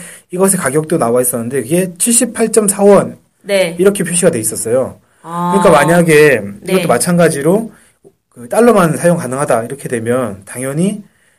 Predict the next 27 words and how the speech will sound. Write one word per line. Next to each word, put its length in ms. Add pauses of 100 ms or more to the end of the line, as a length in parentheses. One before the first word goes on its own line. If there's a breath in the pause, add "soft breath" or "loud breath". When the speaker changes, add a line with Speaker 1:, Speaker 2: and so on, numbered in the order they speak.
(100)
Speaker 1:
그 140
가격이 460
달러로 380
표시가 320
됐어야 300
되겠죠. 480
Speaker 2:
네. 800
Speaker 1:
그런데 440 (480)
원화로, 500
북한 280
Speaker 2:
네. 60
Speaker 1:
원화로 200
표시됐다는 840
거는 420
당연히 260
Speaker 2:
네. 40
Speaker 1:
북한 320
원화로도 440
결제가 320
가능하다, 680
Speaker 2:
네. 480
Speaker 1:
이렇게 180
얘기할 220
수 80
있는 140
거잖아요. 580
Speaker 2:
네. 1000